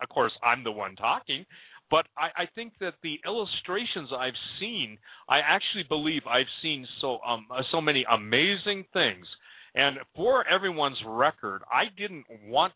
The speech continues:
to go on talk radio. Those of you who have listened to me, I got off, I got back on, I was premature sometimes. I absolutely did not want to do talk radio.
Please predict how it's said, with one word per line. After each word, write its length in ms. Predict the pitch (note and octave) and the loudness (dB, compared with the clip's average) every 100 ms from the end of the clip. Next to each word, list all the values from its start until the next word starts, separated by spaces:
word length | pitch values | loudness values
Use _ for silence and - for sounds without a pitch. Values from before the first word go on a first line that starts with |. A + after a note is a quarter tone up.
| - | -4
to 80 | |
go 160 | F#3 F#3+ | -2 0
on 120 | G3 | 0
talk 300 | F3+ F#3+ F#3+ | 2 2 2
radio. 480 | F#3+ F#3 F#3 G3 G#3 _ - - - | 0 0 2 0 -2 _ -20 -20 -4
Those 280 | B2+ D#3+ E3+ | 2 4 2
of 80 | E3+ | 0
you 160 | F3 | 0
who 60 | D#3+ | 2
have 120 | C3 | 2
listened 280 | C3 D#3+ F3+ | 2 0 0
to 40 | |
me, 160 | E3 D#3+ | 0 2
I 120 | A2+ | 0
got 260 | - A2 A2+ | 0 4 6
off, 220 | D#3+ F3 | 4 2
I 80 | B2+ | -2
got 200 | A2 G2 | -2 0
back 200 | G#2+ G2+ | 0 0
on, 280 | C#3+ C#3+ D#3 | 2 2 2
I 40 | B2 | 0
was 140 | G#2 | -4
premature 640 | - C3 G#2+ - C#3+ D#3+ | -8 -6 -6 -2 0 2
sometimes. 600 | E3 E3 D#3 D#3 E3 E3+ - - - | 0 -4 0 0 0 -4 -14 -20 -2
I 140 | - C3 | 2 4
absolutely 880 | A3 - G#3 G3 F#3 D3 A#2+ G#2+ - _ _ - | 4 -2 -4 -4 -4 -4 -4 -4 -8 _ _ -4
did 300 | D3 F#3+ F#3+ - | 0 2 0 -8
not 360 | C3+ C#3+ D3 - | -4 0 -2 -4
want 360 | A#2 C3+ D3 - | -4 0 0 -2
to 100 | C#3 | -6
do 200 | B2+ B2+ | -6 -4
talk 280 | C3+ B2+ - | 2 2 2
radio. 280 | B2+ B2 | -2 -2